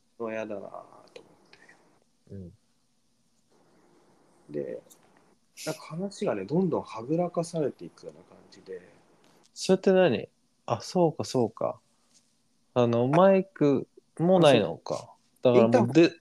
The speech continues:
Speaker 1: ホン
Speaker 2: 出てるのか、外に。
Speaker 1: あれ、出てない、出てない、出てない。インターホンは、あの、マイクはある。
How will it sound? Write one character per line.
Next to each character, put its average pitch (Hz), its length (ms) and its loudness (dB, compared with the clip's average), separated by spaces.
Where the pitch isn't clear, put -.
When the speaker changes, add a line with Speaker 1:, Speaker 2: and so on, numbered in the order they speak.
Speaker 1:
ホ - 40 -4
ン - 20 0
Speaker 2:
出 156 120 4
て 165 160 6
る 104 100 2
の 80 160 -8
か、 - 200 -6
外 104 340 -2
に。 - 60 2
Speaker 1:
あ 202 40 6
れ、 220 100 8
出 196 100 2
て 180 60 -4
な 180 160 -4
い、 - 60 -2
出 196 120 2
て 175 80 0
な 147 120 -2
い、 120 80 -6
出 117 100 -4
て 107 100 -4
な 98 80 -10
い。 - 60 -20
イ 196 80 0
ン 202 40 -8
タ 196 60 -4
ー 196 40 0
ホ 185 180 -4
ン 180 60 -10
は、 185 500 -2
あ 151 60 0
の、 147 120 -6
マ 240 180 -2
イ 254 80 -6
ク 202 100 -2
は 135 140 0
あ 104 40 -4
る。 95 100 -12